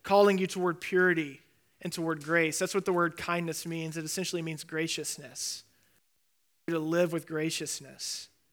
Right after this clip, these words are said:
Do you have that person in your life? Listen, having good Christian friends, peers, that's a, that's a great thing. That's a grace. We want that for you here. We want you to be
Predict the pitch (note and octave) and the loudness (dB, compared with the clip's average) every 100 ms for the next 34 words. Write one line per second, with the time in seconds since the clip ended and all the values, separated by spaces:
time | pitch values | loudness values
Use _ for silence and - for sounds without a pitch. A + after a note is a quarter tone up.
0 | _ _ _ - F#3+ F3+ G3 F#3+ F#3+ E3+ | _ _ _ -8 -4 2 4 4 2 0
1 | - F#3+ - F3+ E3+ D#3+ D#3+ E3 D#3+ - | -2 -2 -2 -4 -4 -2 2 2 2 -2
2 | F#3 - F#3 E3 - - _ - G3 G#3 | -4 -2 -4 -4 -14 -20 _ 0 6 6
3 | G#3+ F#3+ F3+ - _ _ F3 E3 F#3+ G3 | 6 2 -2 -12 _ _ -4 2 4 4
4 | F#3 - G3 F3+ - D#3+ - - E3 F#3+ | 2 -2 0 0 -2 -8 -8 -4 -2 0
5 | G#3 F3+ - _ - F#3 F#3+ G3+ - - | -2 -4 -8 _ -2 4 4 2 -2 -8
6 | - _ _ _ F#3 F3+ F#3 F#3 F3+ F#3 | -14 _ _ _ -2 0 -2 -2 -2 -4
7 | D#3 E3+ E3+ - E3+ D3+ D#3 D#3+ F3 D3 | -2 -2 -2 -4 -10 -8 -8 -8 -8 -8
8 | D3+ D3 C#3 - G3 F3+ F3 E3+ D#3 - | -10 -10 -10 -6 -4 -2 -2 -2 -6 -6
9 | D3+ D3 D#3 D3+ E3 F3+ F3+ F#3+ F3 F3+ | -8 -8 -6 -4 -2 0 0 0 0 -2
10 | F3 | -4